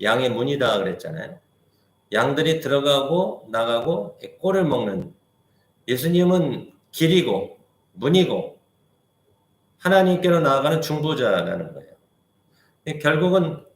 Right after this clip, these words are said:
이 땅의 현실 속에 살아가는 우리들이 하나님의 나라를 본다, 하나님의 나라를 경험한다, 그게 불가능합니다. 그러나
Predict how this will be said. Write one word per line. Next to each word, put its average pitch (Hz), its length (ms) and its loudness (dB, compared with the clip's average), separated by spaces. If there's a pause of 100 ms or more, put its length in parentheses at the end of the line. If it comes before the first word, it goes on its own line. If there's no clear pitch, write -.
(460)
이 160 160 -4
땅의 180 240 4
현실 175 260 0
속에 165 220 0
살아가는 160 380 0
우리들이 143 600 -8 (680)
하나님의 185 460 2
나라를 139 420 2
본다, 110 600 -6 (840)
하나님의 170 460 2
나라를 135 360 2
경험한다, 117 760 -4 (360)
그게 - 140 -14
불가능합니다. 139 760 -4 (920)
그러나 160 600 -2